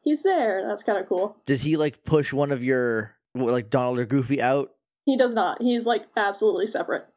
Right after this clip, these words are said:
Speaker 1: You don't
Speaker 2: Okay.
Speaker 1: even see him on your screen. So you still get Donald and Goofy, but Riku's just also there. And, like, before you start the fight, Riku's all just like, "Oh, do you thi-,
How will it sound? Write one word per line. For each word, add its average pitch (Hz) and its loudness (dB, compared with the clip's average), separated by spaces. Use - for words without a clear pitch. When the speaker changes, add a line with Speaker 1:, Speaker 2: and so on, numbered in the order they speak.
Speaker 1:
You 240 4
don't 233 4
Speaker 2:
Okay. 226 2
Speaker 1:
even 226 -2
see 233 -4
him 202 0
on 190 -2
your 180 -4
screen. - -8
So - 0
you 208 0
still 254 0
get 254 0
Donald 226 0
and 220 0
Goofy, 220 0
but 214 0
Riku's 214 0
just 208 0
also 208 0
there. 226 -2
And, 202 0
like, 190 0
before 240 4
you 247 0
start 240 2
the 233 0
fight, 214 2
Riku's 220 0
all 214 2
just 220 0
like, 214 0
"Oh, 240 2
do 214 -4
you 240 -4
thi-, 233 -2